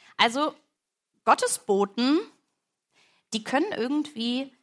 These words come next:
Freude bringen und das Gute bewegen, aber sie können auch zum Weinen bringen, Unheil androhen. Und immer tun sie all das, weil sie im Dienst Gottes stehen.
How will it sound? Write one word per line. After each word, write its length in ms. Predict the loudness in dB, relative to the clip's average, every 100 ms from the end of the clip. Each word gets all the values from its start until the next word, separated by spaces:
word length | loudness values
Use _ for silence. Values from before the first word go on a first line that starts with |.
| _ _ _ _
Freude 540 | -8 4 6 6 4
bringen 360 | 0 -2 0 0
und 220 | -2 -4
das 220 | -6 -6
Gute 320 | -6 -6 -6
bewegen, 680 | -6 -6 -2 0 0 -2 -4 -6 _ _ _ _ -20 -20 _ 2
aber 240 | 4 6
sie 140 | 2 -2
können 360 | -2 0 0 4
auch 280 | 4 4 -2
zum 320 | -4 -2 2
Weinen 460 | 2 2 0 -2 -4
bringen, 600 | -6 -6 -6 -6 -8 -12 _ _ _ _ _ _ _ _ _
Unheil 440 | 0 2 4 4
androhen. 880 | 2 0 -2 -6 -10 -8 -8 -10 -18 _ _ _ _ _ _ _ _ _ _ _ _ _ _ _
Und 180 | -4 2
immer 220 | 4 4
tun 300 | 2 -4 -2
sie 180 | -2 2
all 200 | 2 4
das, 540 | 4 4 2 -4 -6 -12 _ _
weil 220 | 2 4 4
sie 160 | 0
im 180 | -2 -2
Dienst 680 | -2 -2 -2 -4 -8 -10 -2
Gottes 480 | -2 -2 -4 -4
stehen. 640 | -4 -6 -6 -6 -8 -10